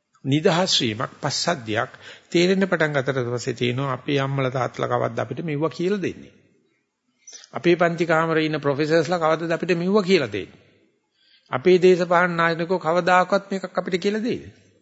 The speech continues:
ඔය ආර්ථික සමීකරණ හදන රත්තරන් මොලකාරයෝ එක එක්කත් මේක කියලා දෙයිද අපිට?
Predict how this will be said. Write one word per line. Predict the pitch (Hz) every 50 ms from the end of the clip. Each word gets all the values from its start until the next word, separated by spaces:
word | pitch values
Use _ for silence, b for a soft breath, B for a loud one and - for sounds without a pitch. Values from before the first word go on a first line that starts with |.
| _ _ _ _ _ _ _ _ _ _ _ _ _ _ _ _ _ _ _ _ - _
ඔය | - 165 156
ආර්ථික | 139 - 220 151 151 - - 175 180
සමීකරණ | 143 151 143 151 165 170 160 170 170 165 170 156
හදන | 123 139 143 135 160 165 175 156 135
රත්තරන් | - 143 143 - - 170 165 160
මොලකාරයෝ | 160 160 165 165 160 170 170 170 175 170 139
එක | 135 131 -
එක්කත් | 190 - - - 185 -
මේක | - 202 190 170
කියලා | - 233 233 247
දෙයිද | 208 160 120 107
අපිට? | 104 85 - 80 -